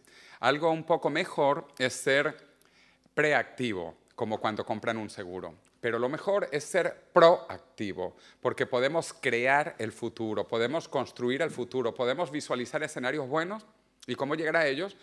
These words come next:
y escenarios malos y cómo evitarlos. Así que yo espero que aquí no tengamos avestruces,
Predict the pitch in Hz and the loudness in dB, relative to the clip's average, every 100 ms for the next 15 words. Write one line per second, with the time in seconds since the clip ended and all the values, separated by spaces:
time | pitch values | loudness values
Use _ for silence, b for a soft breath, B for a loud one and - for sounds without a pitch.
0 | B B 165 170 139 151 147 135 143 147 | B B -4 -2 -2 -2 -2 0 -2 -4
1 | 139 - 107 101 101 95 87 92 - _ | -8 -6 -6 -6 -6 -6 -8 -10 -18 _
2 | B B B B 120 - 175 151 - 180 | B B B B -4 -2 -4 -4 0 0
3 | 147 135 143 139 135 131 139 123 95 - | 0 -2 -4 -4 -2 -2 -2 -4 -6 -8
4 | 110 107 - - | -8 -8 -10 -16